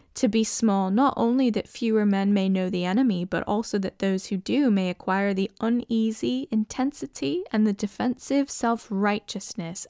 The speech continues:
of a secret society or a clique." Or in England, they say clique. Same word. Now, I had a book club member ask me a couple of weeks ago, "Do you feel that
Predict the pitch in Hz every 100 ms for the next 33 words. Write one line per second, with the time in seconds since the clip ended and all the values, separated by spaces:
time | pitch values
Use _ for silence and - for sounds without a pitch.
0 | - 190 185 - 214 - - - 220 -
1 | 190 180 185 - 165 165 - 175 170 -
2 | - - - - _ _ _ _ _ _
3 | - 180 - - 190 180 180 175 - 170
4 | - 180 - 277 - - _ _ _ -
5 | 196 180 165 - _ - 240 208 190 214
6 | - - 330 403 - 339 330 330 254 240
7 | 208 - 233 208 208 196 196 - 190 -
8 | - 185 180 - - 190 190 185 185 -
9 | - - 180 196 214 294 339 359 370 359
10 | - 262 208 185 190 190 185 185 - -